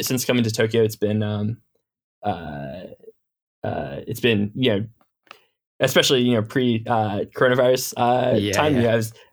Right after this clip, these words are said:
Speaker 1: again, just kinda, like, going out, uh, you know, almost every day, just trying to, you know, there's so much, there's so, you can never, you know, there's, <laughs> there's so many events happening all the time.
Speaker 2: Sure.
Speaker 1: There's so much amazing music and, and art to see all the time.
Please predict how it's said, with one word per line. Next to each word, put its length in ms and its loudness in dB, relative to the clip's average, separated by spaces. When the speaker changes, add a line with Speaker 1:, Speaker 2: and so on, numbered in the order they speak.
Speaker 1:
again, 340 4
just 180 -2
kinda, 160 2
like, 140 2
going 240 6
out, 320 2
uh, 360 0
you 140 2
know, 180 0
almost 300 0
every 200 0
day, 200 4
just 160 -4
trying 200 0
to, 160 2
you 180 0
know, 200 -4
there's 220 0
so 160 4
much, 260 0
there's 160 -6
so, 200 4
you 240 2
can 120 0
never, 240 4
you 140 4
know, 180 6
there's, 160 4
<laughs> 0 -
there's 280 2
so 180 2
many 140 6
events 280 4
happening 320 2
all 100 2
the 60 2
time. 380 2
Speaker 2:
Sure. 260 -2
Speaker 1:
There's 80 -6
so 100 4
much 220 2
amazing 400 4
music 400 4
and, 100 -2
and 140 2
art 160 2
to 60 -6
see 200 2
all 120 4
the 60 -6
time. 360 0